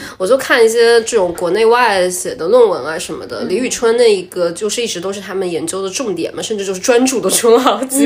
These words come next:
Speaker 1: 本，
Speaker 2: 嗯。
Speaker 1: 什么什么粉丝文化，以二零零五年的什么超女为，为范本。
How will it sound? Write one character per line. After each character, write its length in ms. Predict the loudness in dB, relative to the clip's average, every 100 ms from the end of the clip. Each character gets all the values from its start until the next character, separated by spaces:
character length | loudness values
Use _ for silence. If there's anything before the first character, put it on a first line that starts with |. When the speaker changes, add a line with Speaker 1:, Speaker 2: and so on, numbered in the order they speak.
| 2
Speaker 1:
本， 300 | 2 -2 -4
Speaker 2:
嗯。 320 | -6 -6 -4
Speaker 1:
什 100 | 2
么 80 | 2
什 80 | 4
么 80 |
粉 180 | 0 0
丝 160 | 0 2
文 160 | 2
化， 160 | 2 0
以 140 | 0
二 140 | 0 2
零 120 | 2
零 220 | 2 2
五 120 | 0
年 140 | -2 -2
的 120 | -4
什 80 | -4
么 80 | -6
超 200 | -2 0
女 160 | 0
为， 300 | 0 -2 -2
为 260 | -2 -4 -2
范 240 | -4 -4
本。 140 | -4